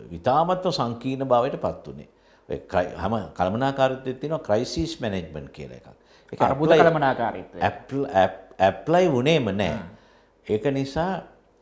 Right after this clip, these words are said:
Speaker 1: ඒක සඳහා යම්සි, අ, ප්‍රශ්න ගණනාවක් තියෙන්න පුළුවන්. නමුත් ඒ කෙසේ වෙතත් මම දකින්නේ අපි අර මම මුලින් සඳහන් කරා වගේ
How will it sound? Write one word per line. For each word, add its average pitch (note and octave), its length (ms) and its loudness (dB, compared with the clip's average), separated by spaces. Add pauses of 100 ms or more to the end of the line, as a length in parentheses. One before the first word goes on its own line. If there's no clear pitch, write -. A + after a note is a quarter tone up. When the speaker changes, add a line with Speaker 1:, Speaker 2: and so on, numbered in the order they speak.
(280)
Speaker 1:
ඒක F#2 220 -4
සඳහා G2 400 0
යම්සි, E2+ 260 -6 (140)
අ, D#2 140 -14 (200)
ප්‍රශ්න E2+ 340 -6
ගණනාවක් D#2+ 520 -6
තියෙන්න D#2 240 -8
පුළුවන්. C3 340 -4 (280)
නමුත් A#2 220 -4
ඒ A#2+ 60 0
කෙසේ C#3 400 -2
වෙතත් A#2+ 220 -4 (600)
මම F#2 300 0
දකින්නේ D3+ 560 -2
අපි D3 400 -4
අර A#2 100 2 (100)
මම A2+ 200 -2
මුලින් A#2+ 260 -4
සඳහන් B2+ 420 -4
කරා B2 300 0
වගේ F2+ 300 -2